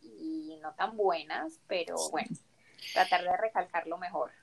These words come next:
Speaker 2: Tratar de recalcar lo mejor. Yo creo que ese era el punto de empezar este podcast, es-, era de tomar un momentico para reírnos, para contar nuestras historias y para conectarnos con muchas, muchas personas, eh, que nos escuchan,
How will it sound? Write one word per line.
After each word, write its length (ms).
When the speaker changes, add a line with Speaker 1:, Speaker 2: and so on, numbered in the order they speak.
Speaker 2:
Tratar 260
de 100
recalcar 480
lo 100
mejor. 440
Yo 160
creo 200
que 120
ese 120
era 100
el 100
punto 380
de 80
empezar 300
este 240
podcast, 680
es-, 180
era 260
de 280
tomar 280
un 100
momentico 540
para 180
reírnos, 1000
para 280
contar 420
nuestras 580
historias 1000
y 120
para 240
conectarnos 800
con 720
muchas, 500
muchas 320
personas, 840
eh, 420
que 120
nos 160
escuchan, 720